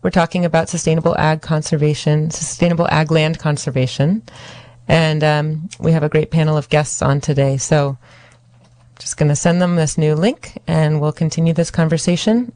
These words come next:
And, um, while we're waiting for them to arrive, I will announce, um, one of the next workshops that will be hosted, um,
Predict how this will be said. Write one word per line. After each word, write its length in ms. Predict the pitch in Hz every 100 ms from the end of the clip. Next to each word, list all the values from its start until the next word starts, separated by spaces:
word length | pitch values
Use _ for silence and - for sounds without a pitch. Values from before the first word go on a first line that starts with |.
| -
And, 300 | 160 151 156
um, 360 | 151 147 147 147 - - - - - -
while 160 | 147 147
we're 100 | 147
waiting 260 | 156 160
for 120 | 156
them 180 | 156 156
to 160 | - 160
arrive, 500 | 156 170 165 170 - - - - -
I 100 | 160
will 440 | 156 156 160 160 -
announce, 680 | 165 165 170 202 220 - -
um, 460 | 165 160 160 160 156 - _ - - - - -
one 200 | 185 185
of 120 | 165
the 260 | 165 160 165
next 520 | 175 226 - - -
workshops 600 | 175 185 - 208 - -
that 400 | 180 165 160 - _ _ _ -
will 160 | - 156
be 340 | 160 160 160
hosted, 960 | 139 170 165 - 170 165 165 170 180 -
um, 460 | 156 165 160 160